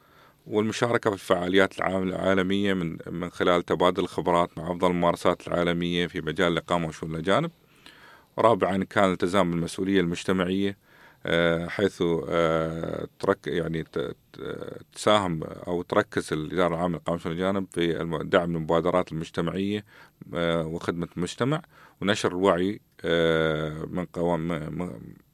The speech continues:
بقوانين والإجراءات المتعلقة بالإقامة وشؤون الأجانب، وتعزيز التسامح والاندماج في خلق بيئة إيجابية، آه، في الإمارة.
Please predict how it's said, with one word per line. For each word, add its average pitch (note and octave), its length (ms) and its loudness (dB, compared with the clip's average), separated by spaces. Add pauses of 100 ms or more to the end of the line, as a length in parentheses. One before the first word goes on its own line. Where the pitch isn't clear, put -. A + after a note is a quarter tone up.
بقوانين F2+ 640 2 (140)
والإجراءات E2+ 600 0
المتعلقة F2 460 -6
بالإقامة E2+ 440 0
وشؤون F2+ 220 -4
الأجانب، A2+ 420 0 (500)
وتعزيز G#2+ 480 0
التسامح G2+ 640 2
والاندماج F#2 600 2 (340)
في F2 180 -2
خلق F#2+ 320 0
بيئة F#2 180 2
إيجابية، F2 640 2 (600)
آه، D#2 520 0
في - 160 -6
الإمارة. E2+ 580 -2